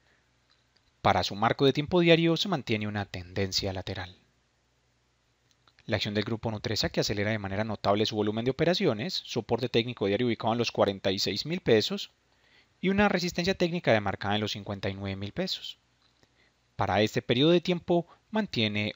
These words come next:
una tendencia alcista. La acción de Preferencial Aval, sin muchos cambios en el panorama técnico,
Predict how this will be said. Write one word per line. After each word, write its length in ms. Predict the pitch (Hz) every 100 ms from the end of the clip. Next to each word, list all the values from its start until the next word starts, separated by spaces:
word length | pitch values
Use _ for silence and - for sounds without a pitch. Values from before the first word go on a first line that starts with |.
| _
una 340 | 117 110 104 104
tendencia 640 | - 95 95 107 98 104
alcista. 520 | 95 107 - - 101 _ _ _ _ _ _ _ _ _ _ _
La 120 | 107
acción 180 | 101 104
de 80 | 104
Preferencial 500 | 104 101 98 - 107
Aval, 240 | 139 117
sin 160 | - 151
muchos 300 | 117 117 -
cambios 380 | 117 110 110 101
en 60 |
el 100 | 98
panorama 400 | - 98 101 120
técnico, 520 | 151 135 131 - 202